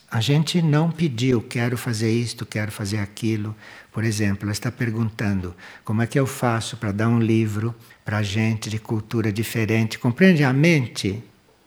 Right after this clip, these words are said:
A mente como elocubra, como a mente perde tempo.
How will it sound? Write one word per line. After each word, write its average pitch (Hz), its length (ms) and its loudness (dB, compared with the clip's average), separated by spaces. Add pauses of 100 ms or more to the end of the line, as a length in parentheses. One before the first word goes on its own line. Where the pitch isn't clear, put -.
A 110 140 -2
mente 143 500 2
como 127 280 0
elocubra, 117 760 2 (400)
como 160 180 2
a 156 80 4
mente 160 380 2
perde 165 520 4
tempo. 98 640 0